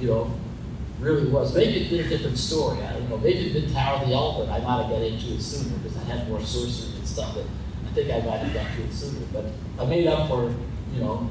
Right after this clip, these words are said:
uh, for lost time. And, uh, I was good for Conan. Conan was certainly good for me and for Marvel Comics. And, you know, and, and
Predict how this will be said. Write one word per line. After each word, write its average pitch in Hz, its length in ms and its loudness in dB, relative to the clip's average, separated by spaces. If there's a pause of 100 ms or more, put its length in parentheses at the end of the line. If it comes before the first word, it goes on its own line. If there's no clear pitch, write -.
uh, 107 340 -2
for - 80 -2
lost 110 420 0
time. 123 280 -2
And, - 140 -4 (580)
uh, 107 260 0
I 117 260 6
was 156 420 2
good 160 140 6
for - 160 0
Conan. 185 380 4
Conan 156 380 4 (200)
was - 80 -2
certainly - 460 4
good - 240 2
for 123 100 0
me - 320 2
and 120 160 2
for 120 80 -2
Marvel 117 400 2
Comics. - 600 0
And, - 80 -4
you - 60 -4
know, 123 240 -2 (640)
and, 120 80 -4
and 123 180 0